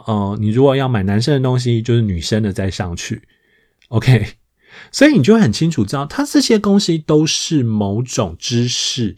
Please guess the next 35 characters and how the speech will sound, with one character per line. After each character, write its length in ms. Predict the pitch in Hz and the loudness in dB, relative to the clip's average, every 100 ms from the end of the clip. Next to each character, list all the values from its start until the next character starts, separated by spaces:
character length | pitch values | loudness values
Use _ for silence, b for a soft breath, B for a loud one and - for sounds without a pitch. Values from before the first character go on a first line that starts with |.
| b b | b b
而 140 | 127 | -2
这 100 | 147 | 4
个 100 | 233 | 4
知 260 | 151 - 156 | 4 0 -4
识 200 | 151 139 | -2 -4
构 220 | 123 135 | 0 -2
成 180 | 117 104 | 0 -4
了 100 | 90 | -6
秩 320 | 90 - 117 | -8 -4 -2
序。 380 | 98 - 107 87 B B B _ _ | -2 -4 -4 -4 B B B _ _
而 100 | - | 4
为 140 | 180 262 | 6 6
什 100 | 180 | 2
么 60 | |
我 60 | 110 | 0
要 140 | 120 | 0
这 160 | 160 156 | -2 -2
些 60 | 143 | -4
强 220 | 131 113 | -2 -2
调 140 | 131 | 0
知 240 | 120 107 120 | -2 -2 -4
识 180 | 131 123 | 0 0
构 180 | 117 | 0
成 160 | 113 95 | 0 -2
秩 160 | 101 110 | -4 -4
序 200 | - 98 | -4 -4
这 160 | 101 | -2
件 200 | 98 95 | -2 -2
事 200 | 95 104 | -2 -4
情 260 | 98 113 113 | -4 -10 -10
呢？ 180 | - 123 B B B | -12 -14 B B B
这 140 | - 202 | -4 -4
其 180 | - 120 | 0 0
实 160 | 110 | 0
跟 420 | 110 120 117 117 | 0 0 0 -2